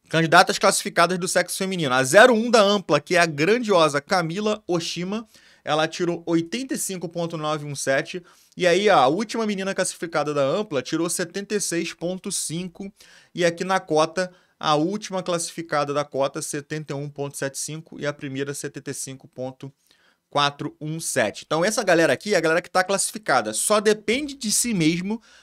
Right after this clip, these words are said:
pra continuar no, no, nas regras do jogo, né? E ser, de fato, entrar lá pra estudar.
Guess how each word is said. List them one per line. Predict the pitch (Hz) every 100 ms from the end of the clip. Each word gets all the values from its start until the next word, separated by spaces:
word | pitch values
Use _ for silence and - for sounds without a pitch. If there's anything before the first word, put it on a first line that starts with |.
| _ -
pra | 202 214
continuar | 226 220 214 175 170 208 _ -
no, | 160 196 226 - -
no, | 180 175 -
nas | 156 180 170
regras | 170 180
do | 190 214
jogo, | 170 185 185
né? | 165 170
E | 156 196
ser, | 214 180 196
de | 180
fato, | - 156 165 175 _ -
entrar | 165 165 151 156
lá | 139 156 - -
pra | - 147
estudar. | 151 - 175 110